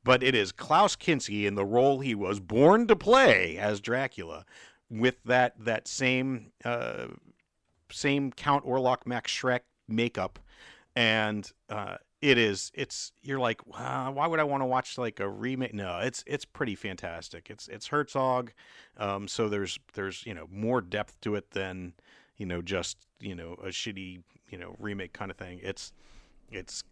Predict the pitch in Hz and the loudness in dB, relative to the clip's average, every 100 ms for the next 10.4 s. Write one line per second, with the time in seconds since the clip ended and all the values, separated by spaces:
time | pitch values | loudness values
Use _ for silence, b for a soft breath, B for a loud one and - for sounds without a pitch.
0 | - - - 156 147 - 139 110 107 98 | -18 -10 0 2 2 -2 -4 -2 -2 -4
1 | 90 123 123 110 127 110 101 92 90 98 | 0 0 0 0 -2 0 -4 -4 -6 -4
2 | 110 107 101 101 98 95 101 127 117 - | -4 -2 -4 -4 -6 -8 -6 -2 0 -2
3 | 120 107 - b b b - 101 95 87 | -6 -8 -10 b b b -8 -6 -6 -8
4 | 85 - _ - - _ - 117 101 - | -14 -20 _ -20 -20 _ -18 -14 -12 -14
5 | - _ - - - 143 - 123 104 107 | -20 _ -20 -20 -4 -2 2 0 2 2
6 | 110 104 101 98 101 101 95 92 98 - | 2 0 -2 -2 -4 -4 -4 -6 -8 -6
7 | - 107 117 110 - - 110 - 104 98 | -4 -2 -2 -6 -8 -6 -6 -6 -10 -8
8 | 107 95 95 101 95 - 101 92 87 - | -6 -6 -6 -6 -8 -8 -10 -10 -10 -6
9 | 92 95 101 104 104 104 92 - 107 104 | -4 -4 -2 -2 -4 -6 -8 -12 -8 -6
10 | 101 98 85 98 | -6 -8 -8 -10